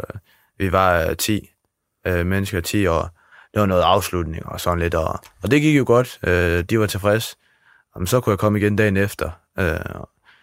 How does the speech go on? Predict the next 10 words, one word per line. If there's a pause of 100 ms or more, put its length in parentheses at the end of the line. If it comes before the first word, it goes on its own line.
(300)
dagen
efter
gik
også
godt. (240)
Øh, (800)
"Jamen,
Theo,
næste
uge,